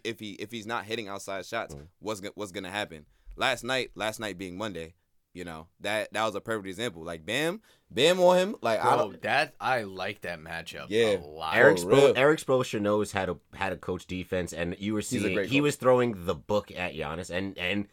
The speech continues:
Speaker 3: I wanna,
Speaker 2: frankly,
Speaker 3: I'm
Speaker 2: he
Speaker 3: checking
Speaker 2: was
Speaker 3: right now to
Speaker 2: succeeding.
Speaker 3: see how much, uh, what he finished at.
Speaker 2: Like, Bam was
Speaker 3: Bro,
Speaker 2: covering him.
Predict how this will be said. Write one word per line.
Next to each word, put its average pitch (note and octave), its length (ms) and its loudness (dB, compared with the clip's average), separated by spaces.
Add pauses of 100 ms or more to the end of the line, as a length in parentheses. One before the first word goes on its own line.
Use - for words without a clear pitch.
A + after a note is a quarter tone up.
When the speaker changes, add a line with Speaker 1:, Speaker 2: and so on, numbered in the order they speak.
(360)
Speaker 3:
I F#2+ 60 -12
wanna, A#2+ 220 -8
Speaker 2:
frankly, F3 340 6
Speaker 3:
I'm C#3 60 6
Speaker 2:
he - 40 6
Speaker 3:
checking B2+ 60 6
Speaker 2:
was B2+ 100 4
Speaker 3:
right A2 80 0
now A2 140 2
to - 60 0
Speaker 2:
succeeding. - 200 2
Speaker 3:
see G#2 60 -2
how G2+ 80 -4
much, G2 240 -10
uh, F2+ 300 -6 (180)
what G2 160 -12
he F#2 60 -14
finished G2+ 320 -14
at. C#2+ 160 -14 (340)
Speaker 2:
Like, G2+ 280 0
Bam B2 300 6
was C#3+ 100 2
Speaker 3:
Bro, B3 100 4
Speaker 2:
covering A#3 320 6
him. A#2+ 300 0